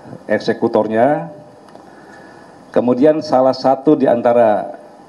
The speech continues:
empat orang tersebut tadi yang berkumpul te-,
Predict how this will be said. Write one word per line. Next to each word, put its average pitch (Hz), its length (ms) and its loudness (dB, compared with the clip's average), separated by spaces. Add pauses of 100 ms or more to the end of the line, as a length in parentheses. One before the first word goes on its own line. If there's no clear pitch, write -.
(380)
empat - 320 -2
orang 120 240 0
tersebut 117 540 0 (160)
tadi 101 320 -2 (100)
yang 104 220 0
berkumpul 107 680 0
te-, - 140 -10